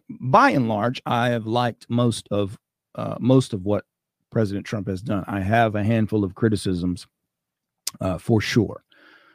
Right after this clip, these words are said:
but, uh, but they are few,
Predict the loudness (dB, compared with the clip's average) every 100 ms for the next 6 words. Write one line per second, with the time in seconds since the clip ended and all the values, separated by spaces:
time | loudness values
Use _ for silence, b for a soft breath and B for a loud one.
0 | b b b _ _ _ _ _ -10 -4
1 | 2 2 2 _ 2 4 4 2 0 -4
2 | -6 -12 _ _ _ _ _ _ -4 2
3 | 4 8 8 6 6 6 6